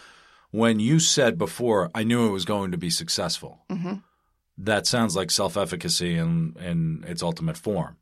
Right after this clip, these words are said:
Speaker 2: Right.
Speaker 1: Tell me more and tell, well, tell everybody about self-efficacy and, and how that would evolve into entrepreneurship and managing change.
Speaker 2: Hmm.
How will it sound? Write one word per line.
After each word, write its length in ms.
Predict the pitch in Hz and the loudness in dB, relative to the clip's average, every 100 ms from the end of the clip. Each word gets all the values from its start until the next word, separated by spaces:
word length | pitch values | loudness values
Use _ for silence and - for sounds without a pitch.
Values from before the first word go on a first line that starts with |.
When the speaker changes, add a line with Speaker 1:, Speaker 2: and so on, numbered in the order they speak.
| _ _ _ - _ | _ _ _ -20 _
Speaker 2:
Right. 240 | - 180 - | -6 -4 0
Speaker 1:
Tell 200 | 135 131 | 0 2
me 120 | 135 | 2
more 480 | 120 110 110 104 - | 2 4 4 4 0
and 260 | 101 92 85 | -6 -4 -2
tell, 240 | 98 87 | 0 -2
well, 240 | 90 85 80 - | -4 -6 -6 -4
tell 180 | 95 95 | 2 2
everybody 320 | 101 85 80 | 2 0 0
about 340 | 78 80 78 - _ _ | 0 -2 -2 -8 _ _
self-efficacy 840 | - - 98 87 85 85 - 85 80 | -4 0 2 2 -2 -4 -2 0 -2
and, 200 | 78 80 | -2 -4
and 160 | 87 | -4
how 180 | 82 117 | 0 2
that 140 | 107 98 | 2 0
would 120 | 92 | 2
evolve 340 | 87 104 98 | 4 6 4
into 140 | 90 90 | 0 -2
entrepreneurship 680 | 95 - 92 92 85 87 | -2 -2 -6 -4 -4 -2
and 100 | 87 | 0
managing 380 | 87 85 78 76 | 0 0 -2 -4
change. 360 | 85 80 - - _ | -6 -6 -8 -18 _
Speaker 2:
Hmm. 240 | 214 190 | -4 -2